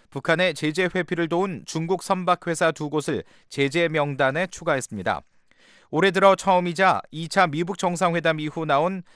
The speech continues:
미 행정부의 첫 대북 독자 제재였습니다. 이와는 별도로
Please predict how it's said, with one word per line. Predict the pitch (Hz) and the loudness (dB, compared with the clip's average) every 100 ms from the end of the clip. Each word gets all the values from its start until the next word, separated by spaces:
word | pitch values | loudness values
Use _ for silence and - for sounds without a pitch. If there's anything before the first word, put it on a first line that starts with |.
| - | -10
미 | 143 | -8
행정부의 | 151 165 156 160 147 156 117 - | -4 -4 -2 -2 -2 -2 -2 -6
첫 | - 190 _ | -4 -4 _
대북 | - 139 143 170 | -6 -4 -4 -6
독자 | - 139 - 170 | -10 -14 -2 0
제재였습니다. | 147 131 123 104 - 95 90 73 _ _ _ _ _ - - - | 0 -4 -4 -6 -6 -6 -4 -6 _ _ _ _ _ -20 -20 -10
이와는 | 147 165 175 190 | -2 4 4 2
별도로 | 180 165 180 185 202 113 | 0 0 2 2 2 0